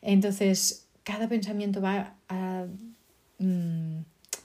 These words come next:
cada pensamiento que, que está de acuerdo con, con, "Ah, pues me siento atrapada", es literalmente pedirle a Dios, al universo, para enviarte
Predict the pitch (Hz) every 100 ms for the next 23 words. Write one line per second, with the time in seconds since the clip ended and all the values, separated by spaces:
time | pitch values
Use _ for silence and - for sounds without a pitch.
0 | - _ _ _ _ _ - 208 226 233
1 | 233 202 196 185 - 185 - 196 202 196
2 | 196 185 180 180 175 170 175 175 170 170
3 | 196 196 208 190 185 - 196 196 185 180
4 | 170 175 196 262 269 - - 202 214 226
5 | 226 208 190 185 208 214 208 180 175 170
6 | 185 226 - 208 196 170 175 180 233 214
7 | 190 180 175 - 185 180 180 185 190 208
8 | 233